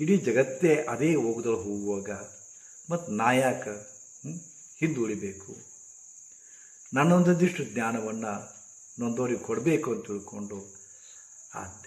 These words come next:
ಅವಾಗ ಅವಾಗ ಆಧ್ಯಾತ್ಮ ಯೋಗ ಅದನ್ನ ಮಾಡ್ತಾ ಮಾಡ್ತಾ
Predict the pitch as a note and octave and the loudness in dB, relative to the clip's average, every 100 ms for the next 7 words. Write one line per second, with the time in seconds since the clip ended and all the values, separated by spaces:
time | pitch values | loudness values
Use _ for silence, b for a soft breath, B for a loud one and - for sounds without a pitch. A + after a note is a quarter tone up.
0 | - A2 A#2+ D3+ G#2+ A#2 A2 - F#2 - | -14 -4 0 0 0 -2 -4 -6 -10 -8
1 | A#2+ - A2 G2+ F#2+ G#2+ G#2+ G#2 G2+ A2 | -8 -8 -8 -6 -6 -6 -6 -6 -10 -8
2 | G#2+ G#2+ G#2 G#2 - A2 F#2+ G#2 - G2+ | -8 -6 -6 -8 -8 -8 -8 -10 -12 -12